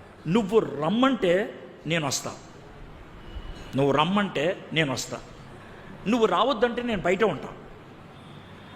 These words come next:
నువ్వు ఎవరినైనా తెచ్చుకోవచ్చు లోనికి." అయితే డబ్బు తెచ్చుకుంటావు, ఆ ఖాళీ పూర్తి కాదు, లేదా పదవి తెచ్చుకుంటావు, ఆ ఖాళీ పూర్తి కాదు,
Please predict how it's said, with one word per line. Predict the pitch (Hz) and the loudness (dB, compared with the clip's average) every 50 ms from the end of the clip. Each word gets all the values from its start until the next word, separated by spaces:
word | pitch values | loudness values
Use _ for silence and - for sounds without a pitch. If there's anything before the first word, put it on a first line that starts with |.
| - - - - - - - - - - - - - - - - 233 | -18 -18 -18 -18 -18 -16 -16 -16 -16 -16 -16 -16 -16 -12 -6 -2 0
నువ్వు | 277 285 | 2 4
ఎవరినైనా | 247 190 185 180 269 285 320 339 339 339 | 4 4 4 2 0 0 0 -2 -4 -2
తెచ్చుకోవచ్చు | - 277 233 240 - - 190 - - 156 160 | -2 -2 -2 0 2 0 0 0 2 2 2
లోనికి." | 151 151 139 127 - - - - - - - - - - - - - - - - - - | 2 2 0 -2 -8 -12 -12 -14 -16 -18 -20 -20 -20 -20 -20 -18 -18 -18 -18 -10 -2 0
అయితే | 165 180 180 143 143 135 160 202 - - - - - - - 143 135 | 2 2 2 2 0 0 0 -2 -4 -8 -14 -18 -18 -14 -12 0 4
డబ్బు | 156 185 170 180 277 | 4 4 4 4 0
తెచ్చుకుంటావు, | - 247 220 - - 190 156 131 - 135 139 180 220 - - - - - - - - - - - - - - - 147 | 2 2 0 0 -2 -4 -4 -2 0 0 2 2 2 0 -4 -10 -16 -18 -18 -20 -20 -20 -20 -20 -20 -10 -2 0 2
ఆ | 165 | 2
ఖాళీ | 170 - - 185 190 233 247 | 2 2 2 2 4 4 2
పూర్తి | - - 226 240 - - | 0 0 -2 -2 -2 0
కాదు, | - 170 139 - 127 - - - - - - - - - - - - - - - - - - - - - - - - | 2 2 2 0 -2 -10 -14 -16 -18 -18 -20 -20 -20 -20 -20 -20 -20 -20 -18 -18 -18 -18 -18 -18 -18 -18 -12 -6 -2
లేదా | 127 156 180 165 147 160 160 - - - - - - - - - - - - - | 2 2 2 2 2 -2 -4 -4 -8 -12 -16 -16 -18 -18 -18 -18 -14 -4 0 2
పదవి | 165 180 226 254 277 | 2 2 2 2 2
తెచ్చుకుంటావు, | 202 254 220 - - 208 180 147 - 147 147 160 202 233 381 - - - - - - - - | 2 0 0 0 0 -2 0 0 2 2 2 2 2 0 -2 -6 -12 -12 -12 -14 -6 -2 -2
ఆ | 156 | 0
ఖాళీ | 156 - 160 180 220 | 2 2 2 2 2
పూర్తి | 185 - 185 185 180 160 | 2 0 0 -2 0 2
కాదు, | 160 151 127 - | 2 2 2 0